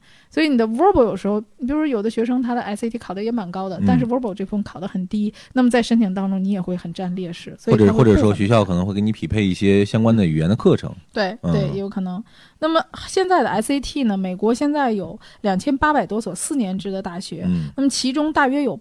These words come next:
Speaker 1: 八百多所学校呢，呃，把S A T或者A C T作为一个自选项目，
Speaker 2: 嗯。
Speaker 1: 就是说你可以，可以参加也可以不参加。
Speaker 2: 哦。
Speaker 1: 包括美国前五十的大学也有不要S A T的。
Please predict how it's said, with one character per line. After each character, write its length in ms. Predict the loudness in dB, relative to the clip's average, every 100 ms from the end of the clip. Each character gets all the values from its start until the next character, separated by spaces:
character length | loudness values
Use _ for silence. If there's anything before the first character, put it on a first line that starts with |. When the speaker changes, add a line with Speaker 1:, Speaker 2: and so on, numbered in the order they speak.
| 2
Speaker 1:
八 200 | 4 4
百 140 | 0
多 140 | -2 -4
所 160 | -6
学 180 | -8 -8
校 280 | -6 -4 -4
呢， 180 | -8 -10 _ _ _
呃， 240 | -6 -6
把 280 | -2 -2 -2
S 360 | -2 -2 0
A 100 | -2
T 220 | -2 -2 0
或 160 | 0
者 80 | 0
A 160 | -2 -2
C 160 | -2
T 120 | -2 0
作 120 | 2
为 80 | 2
一 40 |
个 80 | -2
自 220 | -4 -2
选 180 | -2 -4
项 240 | -4 -4
目， 120 | -6 -14 -2
Speaker 2:
嗯。 100 | 2
Speaker 1:
就 60 |
是 80 | 2
说 160 | 2 0
你 260 | -2 -6 -10
可 180 | -2 0
以， 140 | 0 -6 -10
可 140 | -2 -2
以 320 | -2 -6 -12 _ -8
参 200 | 0 2
加 160 | 2 0
也 80 |
可 140 | 0 -2
以 20 |
不 120 | -2
参 180 | -6 -8
加。 160 | -12 -6
Speaker 2:
哦。 400 | -4 -2 -4 6
Speaker 1:
包 140 | 6
括 80 | 6
美 140 | 4
国 120 | 4 2
前 240 | 4 2
五 140 | 0
十 100 | -4
的 80 | -6
大 160 | -4 -4
学 220 | -4 -4
也 80 | -2
有 100 | -2
不 120 | -4
要 80 | -8
S 260 | -12 -14
A 60 | -16
T 200 | -16
的。 80 | -20